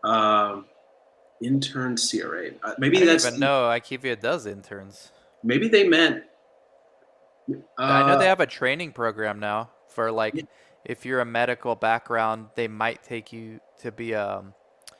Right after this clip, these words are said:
Speaker 2: like, a student. They have, like, their own academy, basically.
Speaker 1: Yeah, I don't know if I Q V also owns sites, and that's what they might mean. 'Cause sometimes
Speaker 2: Ah,
Speaker 1: they call
Speaker 2: yeah.
Speaker 1: study coordinators C R As, you know, incorrectly, and maybe that's what
Speaker 2: Yes.
Speaker 1: they mean.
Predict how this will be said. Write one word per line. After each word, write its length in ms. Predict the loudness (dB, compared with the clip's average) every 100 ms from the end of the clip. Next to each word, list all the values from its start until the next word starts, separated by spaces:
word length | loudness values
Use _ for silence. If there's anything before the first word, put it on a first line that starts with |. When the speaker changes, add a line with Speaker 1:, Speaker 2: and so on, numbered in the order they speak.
| _ -8
Speaker 2:
like, 180 | -8 -6
a 120 | -8
student. 540 | -10 -8 -6 -6 -8
They 100 | -4
have, 200 | 0 0
like, 180 | -2 -4
their 140 | -2 -4
own 140 | -4
academy, 500 | -8 -6 -6 -8 -16
basically. 600 | -16 -16 -18 -20 -20 -20 _ _ _ _ _ _ _ -4
Speaker 1:
Yeah, 240 | 2 2 2
I 140 | 2
don't 160 | 2 4
know 160 | 4
if 100 | 4 0 0
I 120 | 0
Q 240 | 2 4
V 80 | 4
also 340 | 4 2 0
owns 300 | 2 0 2
sites, 720 | 0 0 0 -4 -6 -6 -8 -8
and 120 | -4
that's 200 | -2 -2
what 100 | -4
they 120 | -2 0
might 260 | -2 -4
mean. 220 | -8 -10 -4
'Cause 200 | -2 2
sometimes 400 | 4 6 6 6
Speaker 2:
Ah, 20 |
Speaker 1:
they 120 | 2 2
call 320 | 2 4 2 0
Speaker 2:
yeah. 80 | 0
Speaker 1:
study 240 | 2 2
coordinators 520 | -2 0 0 2 0
C 240 | -2 0 0
R 140 | 2
As, 480 | 0 -2 -6 -10 -18 _ _ -12
you 120 | -8
know, 60 | -8
incorrectly, 720 | -8 -4 -2 -2 -4 -6 -8 -12 _ _ -6
and 80 |
maybe 180 | -2 0
that's 240 | 2 0 0
what 120 | -2
Speaker 2:
Yes. 80 | -2
Speaker 1:
they 40 |
mean. 300 | -2 -4 -8